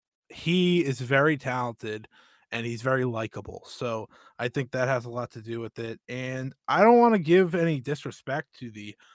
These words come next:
Hardy family office 'cause they do have talent. Uh, I love Private Party. I think when they actually get to go,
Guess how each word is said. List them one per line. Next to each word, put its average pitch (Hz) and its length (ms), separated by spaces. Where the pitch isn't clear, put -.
Hardy 123 280
family 104 380
office 104 320
'cause 117 160
they 135 140
do 151 200
have 170 200
talent. 120 420
Uh, 110 80
I 110 280
love 139 380
Private 113 340
Party. 107 360
I 107 80
think 123 240
when 123 120
they 117 120
actually 120 300
get 110 200
to 117 100
go, 107 400